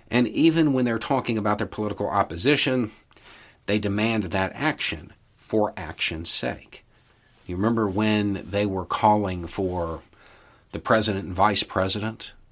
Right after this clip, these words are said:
to head down to the border? They wanted to see them down there. Yes, because President Biden or Vice President Harris is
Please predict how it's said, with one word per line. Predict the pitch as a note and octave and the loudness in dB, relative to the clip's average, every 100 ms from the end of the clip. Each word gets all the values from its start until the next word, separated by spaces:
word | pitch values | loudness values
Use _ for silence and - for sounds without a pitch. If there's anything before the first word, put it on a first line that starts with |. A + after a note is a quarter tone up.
| _ _ _ _ _ _ _ - | _ _ _ _ _ _ _ -6
to | F2 | -2
head | G#2+ F#2+ | -2 -2
down | G2 G2 | -2 -2
to | |
the | F2+ | -6
border? | E2+ F2+ F#2 A#2+ - _ _ _ _ _ _ _ _ _ | -6 -6 -8 -10 -16 _ _ _ _ _ _ _ _ _
They | - | -2
wanted | G2+ G2 F#2 | 0 0 -2
to | F2+ | -4
see | - G#2+ | 0 0
them | G2+ G2+ | 2 -2
down | F#2+ G2 | -2 -4
there. | G2 G2 A#2 - _ _ _ _ _ _ _ - _ _ _ - _ | -6 -8 -12 -18 _ _ _ _ _ _ _ -20 _ _ _ -20 _
Yes, | - - - | -10 -8 -10
because | D#2 D#2 E2 | -8 -6 -6
President | - F#2 E2+ E2+ D#2 | -2 -2 -2 -4 -2
Biden | F2+ F#2 E2+ F#2 A#2+ | 2 4 2 -2 -4
or | E2+ E2+ | -4 -4
Vice | E2 D#2+ | -4 -4
President | - F2+ E2+ E2+ D#2 | -4 -4 -2 -6 -6
Harris | - C3+ A#2+ G#2 | 2 4 4 0
is | G#2+ G2+ - | 0 -2 -4